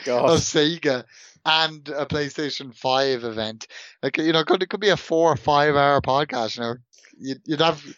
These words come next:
Speaker 2: you'd have to hide it from
Speaker 1: I'd,
Speaker 2: Gags who
Speaker 1: I'd
Speaker 2: doesn't
Speaker 1: s-,
Speaker 2: see it on the system.
Speaker 1: I'd so-,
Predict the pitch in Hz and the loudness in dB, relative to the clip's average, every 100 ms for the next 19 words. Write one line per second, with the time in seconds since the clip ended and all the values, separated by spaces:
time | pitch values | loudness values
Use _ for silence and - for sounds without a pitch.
0 | - - - 165 180 151 139 151 170 160 | -20 -14 0 0 2 0 2 2 2 -2
1 | - 143 143 120 131 139 120 151 156 127 | -2 -4 -2 -2 0 0 -2 0 0 0
2 | - - 131 127 123 120 113 - 123 190 | 0 0 0 -2 -4 -6 -8 -8 -6 -4
3 | 135 170 165 - 185 | 4 4 4 2 4